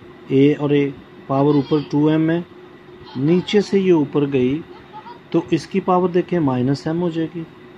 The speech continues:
और minus N हो जाएगा। As it is यहाँ पर भी वही काम टू एन है, टू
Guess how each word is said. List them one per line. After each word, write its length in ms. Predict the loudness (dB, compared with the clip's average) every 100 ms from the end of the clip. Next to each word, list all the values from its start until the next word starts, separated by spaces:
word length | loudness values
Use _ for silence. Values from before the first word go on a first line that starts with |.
| -20 -20 -20 -8
और 380 | 0 2 2 0 -6
minus 720 | -4 -2 0 0 -2 -6 -12 -20 -8
N 220 | -6 -4
हो 80 | -8
जाएगा। 1500 | -10 -16 -16 -20 -20 -20 -20 -20 -20 -20 -20 -20 -12 -2 0
As 60 | 0
it 120 | 0
is 200 | -2 -4
यहाँ 240 | -4 -2 -2
पर 160 | -4
भी 100 | -4
वही 180 | 0 0
काम 320 | 0 -4 -6
टू 280 | -6 -6 -4
एन 180 | -2 -4
है, 140 | -8 -12 -20 -20 -20 -20 -20 -20 -20 -20 -20 -12
टू 240 | -4 -2